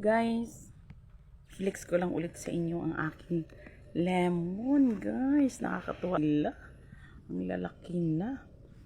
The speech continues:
Ito guys, oh, ang dami ng bunga talaga niya. Mm, flex ko. Wow!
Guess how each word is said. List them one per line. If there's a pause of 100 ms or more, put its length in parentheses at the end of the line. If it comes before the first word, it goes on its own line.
(520)
Ito
guys,
oh,
ang
dami
ng
bunga
talaga
niya. (640)
Mm, (480)
flex
ko.
Wow!